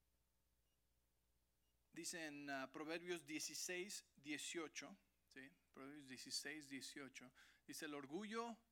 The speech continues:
va delante de la destrucción", o sea, el orgullo precede a la destrucción, "y la arrogancia antes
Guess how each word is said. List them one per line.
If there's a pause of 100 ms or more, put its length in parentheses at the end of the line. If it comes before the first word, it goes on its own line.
(140)
va
delante
de
la
destrucción",
o
sea,
el
orgullo
precede (320)
a
la
destrucción,
"y
la
arrogancia (120)
antes